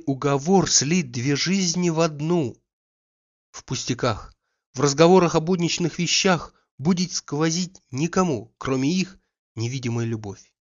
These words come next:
И никто не посмеет оскорбить их взглядом. Вдруг лицо его стало так строго, важно.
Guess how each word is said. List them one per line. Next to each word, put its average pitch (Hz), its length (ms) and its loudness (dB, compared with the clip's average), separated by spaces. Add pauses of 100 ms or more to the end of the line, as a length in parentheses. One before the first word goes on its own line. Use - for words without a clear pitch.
(240)
И 151 100 6
никто 208 400 4
не 226 80 4
посмеет 208 540 2
оскорбить 175 480 -2
их 180 80 2
взглядом. 151 640 0 (1160)
Вдруг 151 380 0
лицо 143 300 2
его 135 180 4
стало 131 340 2
так 123 260 -4
строго, 104 760 0 (220)
важно. 110 600 -2